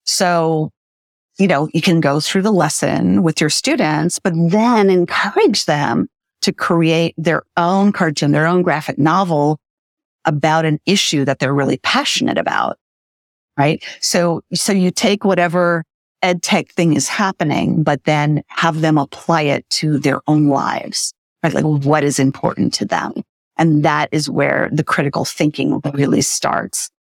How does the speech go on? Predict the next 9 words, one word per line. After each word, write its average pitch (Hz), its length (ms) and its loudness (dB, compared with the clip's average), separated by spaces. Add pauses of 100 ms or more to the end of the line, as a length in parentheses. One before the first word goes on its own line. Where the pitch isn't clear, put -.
(100)
blossoming - 720 0
and - 160 -2
thriving - 640 -4 (280)
because 160 300 2
they're 160 200 2
invested. 131 720 -2
They - 80 0
have 143 220 0 (180)
ownership 160 640 2